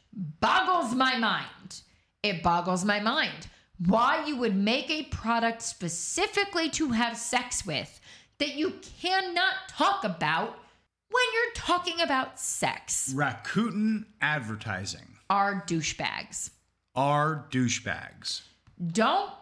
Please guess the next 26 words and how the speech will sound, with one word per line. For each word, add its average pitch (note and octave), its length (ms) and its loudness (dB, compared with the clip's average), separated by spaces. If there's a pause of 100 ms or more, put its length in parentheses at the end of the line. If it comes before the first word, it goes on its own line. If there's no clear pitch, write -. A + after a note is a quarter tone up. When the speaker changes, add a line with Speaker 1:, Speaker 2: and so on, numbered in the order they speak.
Speaker 1:
purchase A#3+ 1000 0 (420)
Speaker 2:
Well, F#3+ 440 2
Speaker 1:
a B3 160 2
fucking F#4 560 0
adult D4+ 380 2
product F#3 760 0 (500)
to D#4+ 200 4
advertise F#3+ 960 0 (400)
if F#4 220 0
you F4 260 4
don't G#4+ 300 2 (160)
want A4 320 0 (300)
adult F4+ 460 0
situations F#4+ 1000 -2 (220)
advertising D4 840 0
it. - 420 0 (640)
It G4 180 -4
bothers F3+ 400 -2
me E3+ 120 -4
profusely. F#3+ 680 -10
Speaker 2:
I'm G#2+ 80 -4
pulling G#2+ 280 -2
up F2+ 100 -10
their G2 100 -8
brands F2 440 -10
right E2+ 180 -14